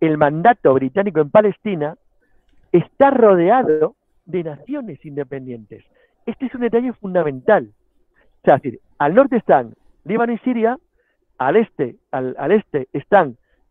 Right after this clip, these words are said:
Transjordán-, Jordania, Irak, al sur está Arabia Saudí y al oeste está Egipto. Es verdad que los británicos mantienen un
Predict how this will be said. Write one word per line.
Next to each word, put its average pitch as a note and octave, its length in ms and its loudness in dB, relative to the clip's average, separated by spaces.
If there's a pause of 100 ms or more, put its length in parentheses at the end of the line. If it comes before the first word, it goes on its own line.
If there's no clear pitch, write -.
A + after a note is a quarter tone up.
Transjordán-, C#3 580 -4
Jordania, C3 580 -2 (580)
Irak, A3+ 400 4 (460)
al A#2+ 180 -6
sur G#3 320 0 (100)
está C#3 300 0
Arabia E3+ 380 2
Saudí D#3+ 400 -4 (500)
y C3 120 -10
al F3+ 100 2
oeste E3+ 440 -2 (480)
está B2+ 240 -10
Egipto. - 360 -18 (1700)
Es A3 140 6
verdad B3+ 340 4 (220)
que F#3+ 100 -2
los D3+ 140 0
británicos G#3 500 -4
mantienen G3+ 520 -4
un A3+ 200 -6